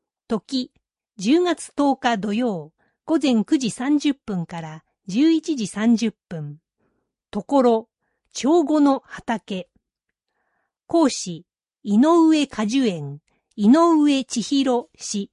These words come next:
ほか。対象定員、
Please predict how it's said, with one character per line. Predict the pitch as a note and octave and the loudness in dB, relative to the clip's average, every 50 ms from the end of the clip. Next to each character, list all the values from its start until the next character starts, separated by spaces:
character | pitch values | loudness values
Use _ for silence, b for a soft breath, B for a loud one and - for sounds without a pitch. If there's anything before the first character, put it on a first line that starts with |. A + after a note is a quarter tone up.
| _ _ | _ _
ほ | - - F3+ | -14 -14 -14
か。 | - - G#3+ G3 F#3 _ _ _ _ _ _ _ _ _ _ _ _ _ _ _ _ _ _ _ _ _ _ _ - | -12 -8 -8 -8 -10 _ _ _ _ _ _ _ _ _ _ _ _ _ _ _ _ _ _ _ _ _ _ _ -4
対 | - A#3+ D#4 | -2 0 0
象 | D#4+ - - D#4+ D4+ C#4+ C#4 | 0 0 0 0 0 0 -2
定 | - - B3+ B3 A#3+ A#3+ | -2 -2 0 0 0 0
員、 | A3 G3+ G3 G3 G3 F#3 F#3 G3 | -2 -4 -2 -2 -4 -4 -6 -8